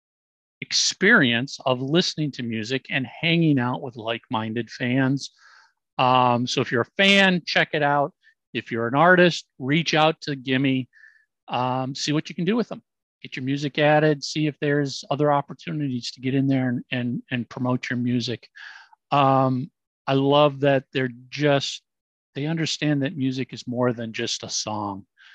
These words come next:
And, uh, that's so important. I think we've always said on this show, it's about the experience. It's not just about the music. Um, so before we wrap up,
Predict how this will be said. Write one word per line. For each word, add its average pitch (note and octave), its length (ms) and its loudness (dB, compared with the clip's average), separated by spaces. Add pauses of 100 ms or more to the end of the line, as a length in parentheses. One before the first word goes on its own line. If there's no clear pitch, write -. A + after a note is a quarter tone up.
(360)
And, A2+ 480 -2
uh, A#2 380 0
that's C3 260 -6
so A#2 220 0
important. G#2+ 460 -6
I G#2+ 100 -8
think A2+ 280 -10
we've B2 180 -2
always C#3 340 6
said C3 240 2
on A#2+ 160 0
this A#2 120 -4
show, A2+ 460 -2
it's - 200 -10
about C3+ 260 2
the C3+ 100 -2
experience. C3 800 0
It's - 180 -18
not B2 260 -4 (160)
just - 540 0
about A2 340 -4 (100)
the A2 60 -10
music. G2+ 440 -12 (880)
Um, D#3+ 560 6
so F3 420 4
before F3+ 460 4
we F3 180 4
wrap E3 400 2
up, E3 240 0